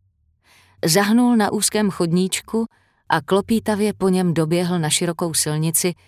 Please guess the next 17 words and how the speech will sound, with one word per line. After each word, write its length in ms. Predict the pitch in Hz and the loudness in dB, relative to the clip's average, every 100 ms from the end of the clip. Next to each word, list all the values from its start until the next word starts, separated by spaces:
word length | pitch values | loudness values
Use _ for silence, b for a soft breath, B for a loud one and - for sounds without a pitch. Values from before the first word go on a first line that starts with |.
| b | b
kde 200 | - 156 | -2 -2
vzduch 380 | 143 131 190 - | -2 -2 -2 -2
voněl 520 | 147 160 165 151 127 | -2 0 0 0 -2
rybinou 680 | 139 143 160 156 156 151 - | -2 0 0 0 -2 -6 -6
a 40 | |
solí. 680 | 135 - 135 117 117 - - _ _ _ _ _ _ _ - | -2 -2 -2 -4 -6 -10 -14 _ _ _ _ _ _ _ -4
Lianarské 960 | 139 135 151 165 156 - - 156 147 | 0 0 0 -2 -2 -4 -4 -6 -6
doky. 540 | 135 131 - - - - _ _ _ _ _ _ b b b b - | -8 -10 -12 -14 -14 -18 _ _ _ _ _ _ b b b b -2
Aberon 400 | 180 240 269 262 | 2 2 2 2
zrychlil. 640 | 220 240 - 143 123 - - _ _ _ _ - | 2 -2 -4 -6 -4 -8 -14 _ _ _ _ -4
Cihlová 560 | - 165 156 156 143 135 | 0 0 0 0 0 0
zeď, 240 | 156 190 - - _ - | -2 -2 -6 -12 _ -4
opadaná 580 | 127 151 139 127 123 | -2 -2 0 -2 -2
omítka, 540 | 160 170 170 - 175 160 - _ _ | -2 -2 -2 -4 -6 -6 -8 _ _
jedny 320 | 165 185 170 160 | 2 2 2 -2
dveře, 400 | 160 165 156 156 | -2 -2 -2 -2
druhé, 580 | 131 185 165 156 156 | 0 0 0 -4 -6